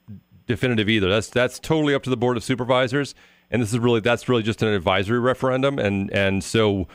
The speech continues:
when you vote on that, you're not really making a decision for the county board. They have to make that decision themselves. Uh, but yeah, the, the city council will s-, can either say yes or no to this, and h-, it doesn't require your input in any kind of way.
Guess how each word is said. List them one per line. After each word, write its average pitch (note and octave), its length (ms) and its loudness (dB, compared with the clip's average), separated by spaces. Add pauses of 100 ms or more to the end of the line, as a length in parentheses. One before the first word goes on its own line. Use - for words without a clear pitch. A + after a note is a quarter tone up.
(280)
when A#2+ 180 2
you A#2 80 2
vote A#2 220 2
on A2 160 2
that, G#2 220 2
you're A2 120 0
not A2+ 220 2
really A2+ 240 2
making G#2 380 0
a G#2 60 0
decision C3 680 0 (320)
for C3 180 2
the A2+ 80 -2
county A#2+ 300 2
board. B2 380 0
They A#2 120 2
have A2+ 220 0
to A2+ 80 0
make G#2+ 160 0
that G#2 160 -2
decision G2+ 340 -2
themselves. F2+ 560 -2 (380)
Uh, F#2+ 240 2
but G2 240 -2
yeah, G#2 160 2
the, A2 160 0
the A#2 160 -4
city F3 280 0
council C3 400 0
will G2 120 0
s-, - 420 -10
can A2+ 180 0
either A2+ 380 2
say A#2 180 -2
yes G#2 300 0
or G#2 60 2
no G2 180 0
to F#2+ 100 -2
this, E2 300 -4
and F#2 240 0
h-, F#2 220 -2
it G2 160 0
doesn't G2+ 480 0
require G#2 480 2
your F#2+ 240 0
input F#2+ 400 -2
in F#2+ 160 -2
any G2 200 0
kind F#2 220 0
of D#2+ 80 -4
way. F2 220 -2